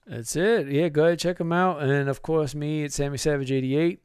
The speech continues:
Uh, appreciate some of the people who have jumped on and watched. Nana, you like to lurk with me, and I do appreciate that as well.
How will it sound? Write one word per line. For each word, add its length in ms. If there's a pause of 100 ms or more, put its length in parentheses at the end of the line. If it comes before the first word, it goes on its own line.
Uh, 400
appreciate 480
some 140
of 60
the 40
people 240
who 100
have 240
jumped 300
on 160
and 160
watched. 440
Nana, 280
you 180
like 240
to 80
lurk 300
with 160
me, 240
and 120
I 100
do 240
appreciate 680
that 220
as 180
well. 380